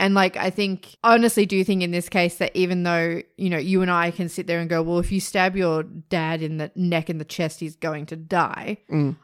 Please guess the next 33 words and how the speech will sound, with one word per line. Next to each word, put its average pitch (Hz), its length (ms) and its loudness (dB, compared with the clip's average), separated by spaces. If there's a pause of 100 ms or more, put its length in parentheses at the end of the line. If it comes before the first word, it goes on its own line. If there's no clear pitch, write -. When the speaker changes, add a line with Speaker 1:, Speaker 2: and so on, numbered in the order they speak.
Speaker 1:
I'm 190 220 2
not 190 180 0
sure 185 240 -4
that - 300 -6
at 165 220 -4
the 180 60 -4
time 170 360 -4
he 170 160 -2
realized 160 500 -2
that 165 160 -8
that - 160 -2
was 170 160 -6
the 175 80 -8
consequence, 226 800 -6 (460)
which 185 200 -2
is 170 320 -6 (200)
obviously 180 340 0
logically, 175 640 -2 (500)
sounds 170 400 -2
stupid. 190 760 -4 (560)
But - 120 0
to 196 80 0
someone 190 340 0
who 175 520 -2 (120)
isn't 175 300 -4 (120)
thinking 277 380 2
straight - 460 -6 (200)
Speaker 2:
Yeah. - 280 -10
Speaker 1:
or - 80 0
who 190 100 2
can't 226 460 0
think - 240 -12
straight, - 400 -14